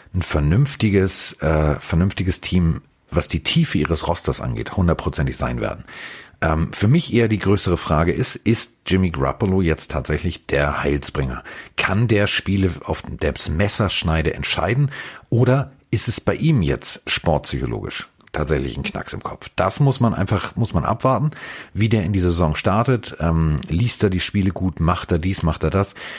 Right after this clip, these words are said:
äh, macht er alles richtig oder ist er so ein bisschen wackelig? Wenn du wackelig bist und dann kriegst du wieder einen vom Kopf und dann kriegst du wieder einen vom Kopf, das kann irgendwie nicht, das kann dann nicht auf langer Sicht deine Lösung sein. Da musst du halt wirklich einen Mentalcoach einstellen,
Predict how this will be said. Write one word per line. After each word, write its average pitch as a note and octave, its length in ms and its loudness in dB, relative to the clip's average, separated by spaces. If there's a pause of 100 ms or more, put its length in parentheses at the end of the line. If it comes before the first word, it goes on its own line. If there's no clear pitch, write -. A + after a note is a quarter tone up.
(220)
äh, F2+ 140 2
macht E2 260 2
er - 80 2
alles D#2 240 0
richtig A2 340 0
oder G#2 420 4
ist - 220 -2
er A2+ 60 4
so G#2 60 4
ein G#2 80 4
bisschen G2 300 0
wackelig? D2+ 460 -2
Wenn D#2+ 100 2
du E2+ 140 0
wackelig B2+ 360 0
bist B2+ 200 2
und F#2+ 80 2
dann F2 80 0
kriegst - 220 -6
du F2+ 100 0
wieder A2+ 180 4
einen A2 140 2
vom G#2+ 160 0
Kopf G#2+ 160 0
und F#2+ 60 0
dann E2+ 80 0
kriegst E2 180 -2
du F2 40 2
wieder G2 140 2
einen F#2+ 120 0
vom G#2 140 0
Kopf, - 220 0 (460)
das F2 220 0
kann G#2 280 0
irgendwie F#2+ 300 2
nicht, - 380 -2
das - 360 -6
kann G2 240 0
dann F#2 160 4
nicht F#2+ 200 0
auf D2+ 120 -4
langer E2+ 240 4
Sicht D#2+ 200 -2
deine D#2 180 4
Lösung G2 320 4
sein. C#2+ 220 0 (320)
Da D#2+ 80 -2
musst F2 240 2
du F2+ 80 4
halt E2+ 140 2
wirklich E2+ 200 -2
einen D#2+ 80 2
Mentalcoach - 600 0
einstellen, - 540 -2